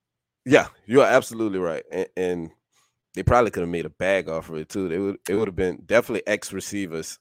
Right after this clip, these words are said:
in this draft. But let's get to it. Um, okay. I know we wanna, you wanna give your top ten? Give me your top ten.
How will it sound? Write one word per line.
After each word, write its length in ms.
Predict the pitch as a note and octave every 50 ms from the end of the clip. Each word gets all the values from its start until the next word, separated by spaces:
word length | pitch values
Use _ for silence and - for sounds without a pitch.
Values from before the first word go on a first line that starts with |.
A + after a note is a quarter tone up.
| _ _ _ _ _ _ _ _ -
in 140 | F#2 F#2 F2+
this 120 | F2+ -
draft. 400 | - E2+ E2 D#2 C2+ C2 - - _ _ _ _ _ _ _ _ _ _
But 260 | - D3+ F3 - - _ _ -
let's 180 | A#2+ C#3+ -
get 180 | - E3+ D#3+ -
to 240 | - F3 D#3+ C3+ A2
it. 100 | - A2
Um, 400 | B2 C3 C3 B2+ B2 A#2+ A2 - _ _ _ - - - _ _ _ -
okay. 540 | E3 - - C3+ G#2 G#2 G#2 G2+ G#2 G#2+ - - - - _ _ _ _ _ _ _ _ _ _ _ _ _ _ _ _ -
I 60 | F2+
know 180 | G#2 A2+ A#2+ A#2+
we 100 | B2 B2
wanna, 280 | A2+ A#2+ A2+ A2 A2 A2 _ _ _ _ _
you 100 | A#2+ B2+
wanna 140 | C#3+ C#3+ C#3
give 160 | C3 C#3 C3+
your 80 | C#3
top 240 | B2+ - C#3+ C3 B2
ten? 260 | - D3 C#3 C#3+ C#3 - _ _ -
Give 80 | C3
me 80 | C#3+ C3
your 80 | G#2+
top 220 | F#2 - D#2 D2+ -
ten. 140 | - -